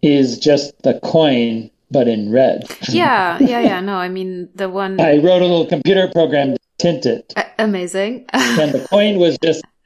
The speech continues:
Speaker 1: some coin I Googled.
Speaker 2: <laughs>
Speaker 1: You know, I Googled coins in two thousand and six and, you know, found this one and said, "Good enough."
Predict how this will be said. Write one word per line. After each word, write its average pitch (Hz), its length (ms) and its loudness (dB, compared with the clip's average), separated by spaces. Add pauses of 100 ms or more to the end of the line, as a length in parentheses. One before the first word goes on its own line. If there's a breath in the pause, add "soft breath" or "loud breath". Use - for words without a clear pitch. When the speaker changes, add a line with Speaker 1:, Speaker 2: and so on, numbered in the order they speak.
Speaker 1:
some 175 240 0
coin 156 380 0
I 120 140 0
Googled. 113 580 0
Speaker 2:
<laughs> 453 500 -2 (160)
Speaker 1:
You 135 120 0
know, 120 180 2
I 117 140 2
Googled 127 400 0 (280)
coins 139 540 0
in 120 260 -2
two 139 160 0
thousand 120 380 2
and 117 140 -2
six - 440 -2
and, 113 400 -2
you 120 80 -2
know, 101 320 -6
found 139 280 2
this 123 180 -2
one 120 220 2
and 110 120 -6
said, 113 280 0
"Good 123 140 0
enough." 113 260 -2